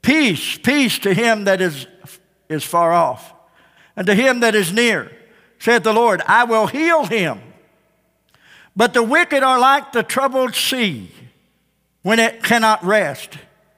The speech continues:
whose waters cast up mire and dirt. There is no peace, saith my God,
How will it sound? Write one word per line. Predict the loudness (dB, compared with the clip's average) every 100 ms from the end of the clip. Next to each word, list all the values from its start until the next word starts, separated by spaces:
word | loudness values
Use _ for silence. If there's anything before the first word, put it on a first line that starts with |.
| _ _ _
whose | -2 0 2
waters | 2 4 2 -2
cast | 0 0 0 -2
up | -2 -2
mire | 2 2 4 0
and | -4 -2
dirt. | 0 0 -2 -10 -20 _ _ _ _ _ _ _ _ 0
There | 2 2
is | 2
no | -2 0
peace, | 0 0 -2 -6 -14 -20 _ _ _
saith | -4 2 2 2 -4 -18 -20
my | -2 2 2
God, | 2 2 2 -2 -8 -20